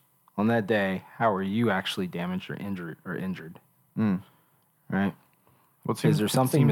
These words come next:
Speaker 1: material that, was there something material that you were injured by, right? So, like, car crash, that's pretty easy, right? Car
Speaker 2: Yeah.
Speaker 1: crash is, okay, actions. He drank too much <laughs> that night, got in
Speaker 2: Right.
Speaker 1: the car, drove,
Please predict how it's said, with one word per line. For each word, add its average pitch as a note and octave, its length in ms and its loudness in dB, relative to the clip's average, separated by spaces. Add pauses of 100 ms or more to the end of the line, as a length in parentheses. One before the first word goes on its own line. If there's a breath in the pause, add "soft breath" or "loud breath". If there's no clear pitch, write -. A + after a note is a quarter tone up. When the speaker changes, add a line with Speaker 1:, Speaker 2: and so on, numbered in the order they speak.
Speaker 1:
material B2+ 420 4
that, E2+ 240 -2
was G2+ 120 -6
there G2 100 -4
something C3+ 240 0
material A#2+ 380 0
that G2 140 -4
you G2+ 80 0
were G2 100 0
injured G2+ 280 -2
by, B1 160 -6
right? F2+ 240 -4
So, B2 100 0
like, A2 200 0 (760 soft breath)
car D#3+ 220 4
crash, F#2 480 -6
that's C#3 140 2
pretty A2+ 200 0
easy, B2 300 4
right? A2 260 0
Car - 160 2
Speaker 2:
Yeah. F#2 120 6
Speaker 1:
crash A2 260 2
is, F3 260 6
okay, C#3 380 4
actions. B2+ 420 0
He A2+ 140 -4
drank A#2+ 260 0
too B2+ 140 0
much B2+ 360 6
<laughs> - 40 -6
that D3+ 160 4
night, E3 420 6
got B2+ 140 6
in A#2 60 6
Speaker 2:
Right. G#3 140 6
Speaker 1:
the E3+ 60 8
car, D#3 320 8 (320 soft breath)
drove, D3+ 440 8